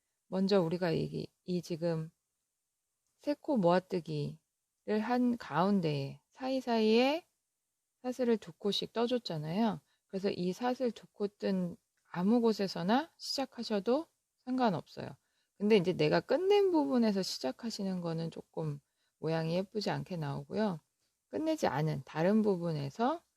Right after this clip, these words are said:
아무 곳에서나 시작하시면 돼요. 이 사슬 두 코 떠준 부분에 바늘을 그냥 넣-, 넣으시면 되겠죠? 바늘을 넣어서 실을 가져오세요.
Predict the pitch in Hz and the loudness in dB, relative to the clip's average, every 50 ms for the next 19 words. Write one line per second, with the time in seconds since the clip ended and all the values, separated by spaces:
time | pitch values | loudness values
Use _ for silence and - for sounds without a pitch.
0 | _ _ _ _ - 160 165 170 170 165 165 156 - 156 143 - 147 147 151 185 | _ _ _ _ -6 -4 -4 -2 -2 -4 -4 -6 -6 -8 -10 -8 -8 -6 -2 -2
1 | 220 285 320 - - - - - 233 - - 240 226 - 233 220 202 185 160 143 | -2 -2 -4 -6 -14 -14 -10 -10 -10 -10 -10 -12 -10 -6 -4 -4 -4 -4 -6 -10
2 | 139 135 135 139 _ _ _ _ _ _ _ _ _ _ _ _ _ _ _ _ | -14 -20 -20 -20 _ _ _ _ _ _ _ _ _ _ _ _ _ _ _ _
3 | _ _ _ _ _ - 165 165 180 220 220 220 226 208 - 190 165 _ - 175 | _ _ _ _ _ -8 -6 -4 0 0 0 0 0 -4 -4 -6 -10 _ -10 -8
4 | - - 202 214 226 220 214 208 196 185 175 185 180 170 165 175 196 233 262 285 | -2 0 0 0 2 2 2 2 0 0 -2 -2 0 0 2 2 4 4 4 2
5 | 320 _ _ _ _ _ _ _ _ _ _ _ - 180 180 185 185 190 175 - | 0 _ _ _ _ _ _ _ _ _ _ _ -6 -4 -2 0 0 -2 -2 -4
6 | 165 165 156 151 143 165 160 151 - _ _ - 151 160 185 214 208 - 185 170 | -4 -4 -2 -2 -2 -2 -2 -4 -4 _ _ 0 4 4 4 4 2 0 -4 -6
7 | 156 151 151 143 147 _ - - 233 - _ _ _ _ _ _ _ _ - 190 | -8 -8 -10 -14 -16 _ -10 -10 -10 -10 _ _ _ _ _ _ _ _ -10 -6
8 | 185 180 185 185 185 175 160 147 147 151 160 - 254 277 330 392 403 _ _ _ | -4 -2 -2 -2 -2 -2 -2 -2 -2 -4 -4 -4 -4 -4 -4 -4 -6 _ _ _
9 | _ _ - - 240 220 233 262 302 320 _ _ _ _ - 170 - 165 160 - | _ _ -18 -14 -10 -6 -6 -6 -6 -8 _ _ _ _ -20 -20 -18 -18 -18 -18
10 | - - _ | -20 -20 _